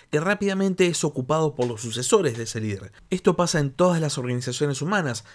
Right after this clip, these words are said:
La ausencia de un líder es la oportunidad del que está por debajo y sobre todo es cierto en el ambiente político.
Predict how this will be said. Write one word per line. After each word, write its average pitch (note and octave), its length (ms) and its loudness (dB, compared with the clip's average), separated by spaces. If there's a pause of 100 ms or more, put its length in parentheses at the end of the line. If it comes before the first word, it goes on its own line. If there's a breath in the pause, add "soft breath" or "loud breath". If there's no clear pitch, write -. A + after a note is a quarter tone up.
La B2 160 -4
ausencia C#3 580 -2
de A#2+ 60 0
un A#2+ 120 0
líder C3+ 360 2
es C#3+ 160 -8
la D#3 100 0
oportunidad B2 640 -2
del A2+ 180 -2
que G#2+ 80 -8
está A#2+ 260 -6
por A2+ 140 -4
debajo B2 400 0 (220 loud breath)
y G3 120 -2
sobre G3+ 280 2
todo F#3+ 400 -4
es F3 120 -8
cierto B2+ 600 -2 (280 loud breath)
en E3 200 -2
el E3 120 2
ambiente C#3 440 0
político. G#2+ 600 -4